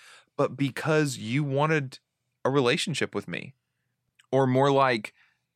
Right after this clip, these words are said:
Jesus wanted a relationship with us. And that is such a cool thing, that the God, the creator of this universe, the all-powerful being, he wants a personal and real, intimate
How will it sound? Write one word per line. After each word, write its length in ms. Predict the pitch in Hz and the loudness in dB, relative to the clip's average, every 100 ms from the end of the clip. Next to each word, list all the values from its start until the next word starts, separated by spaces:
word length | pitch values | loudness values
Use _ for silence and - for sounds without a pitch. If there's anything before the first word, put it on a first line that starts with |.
| - | -16
Jesus 520 | 104 131 143 127 110 | -2 2 2 2 0
wanted 260 | 127 120 110 | 2 2 2
a 60 | 104 | 2
relationship 760 | 101 104 107 107 101 101 - | 2 2 0 -2 -4 -6 -6
with 140 | 87 | -2
us. 460 | 92 85 - - - _ _ _ _ _ _ _ - | -2 -2 -4 -8 -10 _ _ _ _ _ _ _ -10
And 240 | 110 104 | -10 -4
that 320 | 120 127 139 | -2 0 -2
is 140 | 123 - | -4 -4
such 340 | - 110 - | -2 -4 -4
a 60 | 110 | -8
cool 240 | 117 104 | -4 -4
thing, 440 | - 107 90 - - _ - - | -4 -4 -4 -8 -20 _ -20 -18
that 420 | 117 123 117 113 - | -2 0 0 -2 -4
the 140 | 120 | -6
God, 600 | 110 104 120 131 135 139 120 | -4 -2 0 2 2 0 -4
the 80 | |
creator 600 | 107 - 117 110 135 147 | -6 -4 0 2 2 0
of 80 | 139 | 0
this 220 | 117 104 107 | -2 -4 -4
universe, 560 | 101 98 95 95 95 | -4 -4 -4 -4 -4
the 140 | 120 - | -4 -4
all-powerful 960 | 110 131 123 - 123 151 151 131 135 | 0 0 0 -4 0 0 0 -2 -4
being, 560 | 110 113 107 90 71 - - - _ | -2 -4 -4 -6 -10 -14 -20 -20 _
he 400 | _ - - 156 | _ -12 -4 -2
wants 560 | 160 131 127 117 - - - | -2 -2 -2 -2 -6 -10 -4
a 120 | 110 - | -6 -6
personal 800 | - 143 143 - 151 143 135 135 - _ _ | -4 -2 -2 -2 -4 -2 -4 -6 -10 _ _
and 380 | 104 101 101 110 | -4 -4 -6 0
real, 520 | 123 127 127 117 117 _ _ _ _ | 4 4 4 2 -4 _ _ _ _
intimate 580 | 131 139 - 143 139 | -2 0 -2 -2 -2